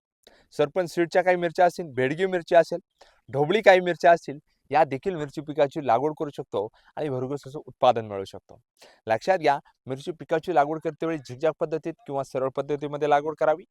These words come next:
मिरची पिकाची तुम्हाला अधिक माहिती पाहिजे असल्यास मिलिंद भोरे आपल्या शेतीविषयक YouTube चॅनल एकदा व्हिजिट द्या. सातशे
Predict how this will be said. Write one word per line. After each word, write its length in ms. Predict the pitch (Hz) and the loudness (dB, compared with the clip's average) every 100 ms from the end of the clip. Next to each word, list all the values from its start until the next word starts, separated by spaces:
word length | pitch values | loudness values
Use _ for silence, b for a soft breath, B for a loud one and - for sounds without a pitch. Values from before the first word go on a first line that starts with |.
| _ _ _ | _ _ _
मिरची 260 | 143 170 214 | -10 -8 -8
पिकाची 340 | - 196 190 | -4 -4 -4
तुम्हाला 200 | 185 185 - | -4 -2 -2
अधिक 220 | 151 190 | -6 -6
माहिती 260 | 185 165 160 | -6 -4 -2
पाहिजे 240 | 151 143 | -2 0
असल्यास 280 | 143 - 98 - _ _ | -2 -2 -8 -10 _ _
मिलिंद 280 | 139 185 196 | -8 -6 -4
भोरे 160 | 170 156 | -2 -2
आपल्या 200 | 147 156 | -2 -6
शेतीविषयक 440 | - 139 160 165 | -8 -8 -10 -8
YouTube 220 | 143 135 127 | -10 -10 -6
चॅनल 200 | 131 131 | -6 -4
एकदा 160 | 127 | -4
व्हिजिट 260 | 120 120 139 | -6 -6 -8
द्या. 140 | 147 190 _ b b _ | -8 -14 _ b b _
सातशे 340 | 165 156 - | 2 2 -2